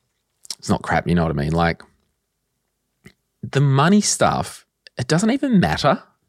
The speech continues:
compared to the wholesome life stuff. <sighs> Maria Ru-, Rudolph, "I wrote my first book, purchased a land and built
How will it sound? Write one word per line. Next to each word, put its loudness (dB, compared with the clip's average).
compared 2
to -4
the 0
wholesome 0
life 2
stuff. -2
<sighs> -14
Maria 4
Ru-, 4
Rudolph, 2
"I 2
wrote 4
my 0
first 0
book, 0
purchased 0
a 2
land 4
and 0
built 2